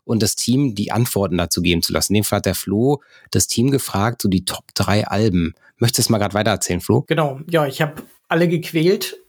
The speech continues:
Speaker 2: indem ich das auf F-, äh, Top drei reduziert habe, wo alle aufgeschrien haben, „Ah, oh mein Gott, wie soll ich meine Lieblingsalben auf drei runterbrechen?“ Aber wir haben halt gesagt, diese obligatorische einsame Insel-Situation,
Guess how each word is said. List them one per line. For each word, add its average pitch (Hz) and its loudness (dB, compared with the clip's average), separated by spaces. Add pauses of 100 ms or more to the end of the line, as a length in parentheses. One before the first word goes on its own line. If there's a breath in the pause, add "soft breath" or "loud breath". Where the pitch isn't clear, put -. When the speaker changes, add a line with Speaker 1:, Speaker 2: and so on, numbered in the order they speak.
Speaker 2:
indem 165 2
ich 160 -4
das 160 2
auf 170 0
F-, - -6
äh, 160 2
Top 175 -4
drei 160 2
reduziert 151 0
habe, 147 0 (400 loud breath)
wo 156 0 (360 soft breath)
alle 160 2
aufgeschrien 170 0
haben, 160 0
„Ah, 196 2
oh 170 0
mein 156 2
Gott, 165 0
wie 156 0
soll 151 0
ich 156 -4
meine 151 2
Lieblingsalben 156 0
auf 160 -4
drei 151 0
runterbrechen?“ 170 0 (600)
Aber 147 0
wir 143 2
haben 156 2
halt 151 -2
gesagt, 147 -2
diese 151 -2
obligatorische 151 0 (640)
einsame 160 2
Insel-Situation, 156 0